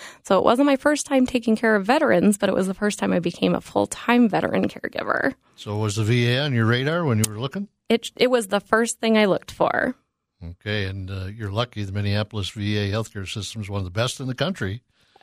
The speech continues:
Speaker 1: I agree.
Speaker 2: So you arrived at a good place, and, uh, I'm sure with, uh, all of the veterans they have out there, there's incidences of,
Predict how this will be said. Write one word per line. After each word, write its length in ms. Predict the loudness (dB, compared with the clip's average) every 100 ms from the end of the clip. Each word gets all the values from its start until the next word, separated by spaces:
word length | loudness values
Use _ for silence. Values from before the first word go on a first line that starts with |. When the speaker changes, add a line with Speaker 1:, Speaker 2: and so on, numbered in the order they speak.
| _ -4
Speaker 1:
I 40 |
agree. 540 | -4 -2 -6 -4 -8 -10 _ _
Speaker 2:
So 340 | -10 -6 -4
you 200 | -4 -4
arrived 380 | -2 0 -2 -2
at 120 | -4
a 40 | -4
good 220 | -6 -6
place, 420 | -4 -2 -2 -4
and, 340 | -4 -2 -4 -2
uh, 200 | -4 -6 _ _ _ _
I'm 220 | -10 -10 -10
sure 340 | -4 -2 0
with, 280 | -2 -4 -6
uh, 220 | -6 -4
all 280 | -2 0 0
of 100 | -2
the 60 |
veterans 380 | -2 -4 -4 -4
they 100 | -2
have 220 | -2 -2
out 200 | -4 -6
there, 220 | -4 -6 -4
there's 440 | -4 -6 -8 -14 -4
incidences 680 | -4 -4 -8 -8 -6 -6 -4
of, 220 | -6